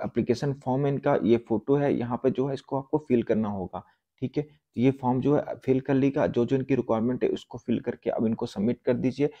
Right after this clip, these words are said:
आपकी जो है एक कॉन्ट्रैक्ट बेसिस पे गवर्नमेंट जॉब लग सकती है, ठीक है। उसके बाद जो है ये रिवाइव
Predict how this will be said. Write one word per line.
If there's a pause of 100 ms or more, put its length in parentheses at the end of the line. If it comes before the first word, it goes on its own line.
(260)
आपकी
जो
है
एक
कॉन्ट्रैक्ट
बेसिस
पे
गवर्नमेंट
जॉब
लग
सकती
है, (300)
ठीक
है। (240)
उसके
बाद
जो
है
ये
रिवाइव